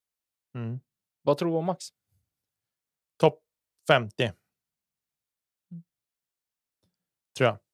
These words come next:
Speaker 1: Eh, jag tror inte det heller det här med, med hans placering på S M, att man ska lägga så stor vikt vid det.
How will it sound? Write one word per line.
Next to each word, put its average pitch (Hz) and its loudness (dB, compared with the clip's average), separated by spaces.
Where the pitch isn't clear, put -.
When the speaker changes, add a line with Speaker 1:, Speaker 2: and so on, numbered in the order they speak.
Speaker 1:
Eh, 113 -14
jag 131 -2
tror 139 -2
inte 127 -6
det 123 0
heller 120 0
det 117 0
här 117 0
med, 117 -2
med 117 -8
hans 113 -8
placering 117 -8
på - -6
S - -8
M, 120 -4
att 110 -6
man 117 -8
ska - -8
lägga 113 -6
så 113 -12
stor 117 -6
vikt 113 -10
vid 117 -6
det. 113 -4